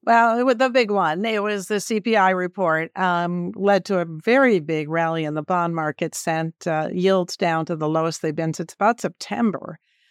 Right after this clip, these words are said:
Uh, and, you know, it really came in just a little bit lower than expected, but I think the big reaction was due to the fact that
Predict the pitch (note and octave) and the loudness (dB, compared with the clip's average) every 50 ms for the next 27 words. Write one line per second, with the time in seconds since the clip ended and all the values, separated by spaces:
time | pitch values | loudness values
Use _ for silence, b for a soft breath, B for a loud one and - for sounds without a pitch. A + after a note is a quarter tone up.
0 | _ _ - - G#3+ G3 G3 G3 G#3 A3 A#3+ C4 C4+ - - C#4 C#4+ D#4+ D4+ C#4+ | _ _ -4 0 2 2 2 2 2 2 2 2 0 -2 -2 0 2 4 4 2
1 | - - C4+ C#4 - - A#3+ D#4 G#4+ B4 A#4 F4 - - D#4+ C#4+ C4+ C4 B3+ C4 | 2 0 -2 -2 -2 -2 -2 0 2 2 0 -2 -2 -2 -2 0 0 0 -2 -4
2 | C4 - - G3+ F#3 F3 F3 F#3 G3 A3+ C4 C#4 A#3 A#3+ B3 B3 - G3+ F#3+ F#3+ | -4 -2 -2 -2 0 0 2 2 2 2 2 0 0 0 -2 0 0 2 2 2
3 | F#3+ G3 A3 A3+ G#3 F#3+ F#3+ F3+ E3 D#3 - - - - - G3 F#3+ G3+ _ - | 2 2 0 0 0 -2 -2 -2 -4 -4 -6 -10 -10 -4 -2 0 0 0 _ -2
4 | - F3+ E3 E3 E3+ E3+ E3 D#3+ D#3+ D#3+ E3+ E3+ - A3 G#3+ G#3 G3 F#3 _ _ | -2 -2 -2 -2 -2 -2 0 0 0 -2 -4 -4 -4 -4 -2 -2 -2 -4 _ _
5 | _ _ _ _ _ _ _ _ - G3+ F#3 F#3 A#3 B3+ A#3+ G#3 G3+ F#3+ F#3+ G3 | _ _ _ _ _ _ _ _ -4 -2 0 2 2 2 2 2 2 2 2 2
6 | G#3+ A#3+ C4 C#4 B3+ - - - G#3+ F#3+ F3+ F3+ F3+ F3 E3+ F3 F3 F3 F3 E3+ | 2 2 2 0 -2 -4 -2 0 0 2 2 0 0 0 0 0 2 0 0 -2
7 | - - G#3 G3+ F#3+ F#3 F3 F3+ E3 - F#3+ F3 E3+ E3+ F3 E3+ _ - F3 D#3+ | 0 2 2 4 4 2 0 -2 -4 -2 -2 0 0 0 -2 -4 _ -4 -4 -4
8 | E3 | -4